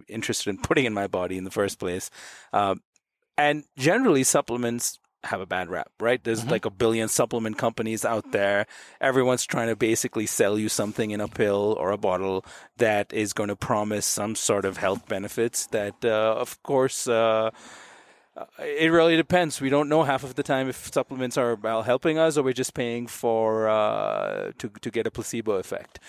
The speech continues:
Speaker 2: Agreed.
Speaker 1: Um, and I'm sure you probably thought of that too. Uh, uh, you didn't come from the space, and,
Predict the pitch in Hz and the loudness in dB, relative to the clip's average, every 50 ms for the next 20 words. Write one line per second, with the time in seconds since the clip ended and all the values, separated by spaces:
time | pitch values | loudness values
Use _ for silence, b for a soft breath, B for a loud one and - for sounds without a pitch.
0 | B B 110 - 127 143 156 104 104 101 101 101 101 - - _ _ _ _ _ | B B -4 0 2 4 4 4 2 2 -2 -6 -10 -14 -18 _ _ _ _ _
1 | _ _ _ _ _ _ _ - - - _ - 127 131 135 139 139 - 185 190 | _ _ _ _ _ _ _ -10 -10 -8 _ 0 2 2 2 2 2 4 4 6
2 | 185 170 151 156 180 202 190 143 120 - - 151 139 135 123 131 127 - 135 131 | 6 4 2 2 2 2 2 0 -2 -2 0 2 2 4 4 2 2 2 2 2
3 | 135 131 131 139 139 135 - - - 185 240 202 139 113 104 104 82 107 107 107 | 4 4 4 4 4 2 0 0 -2 0 2 2 2 2 2 0 0 0 0 0
4 | 107 87 95 110 113 113 110 113 120 135 139 139 120 - - 131 123 127 - - | 0 0 -2 -4 -4 -6 -8 -2 0 2 2 2 0 0 0 0 0 -2 -2 -2
5 | - 117 113 104 107 - - - - 104 101 110 - - - 104 101 101 | -2 -2 -2 -4 -4 -6 -6 -2 -2 0 0 0 -2 -4 -6 -6 -6 -8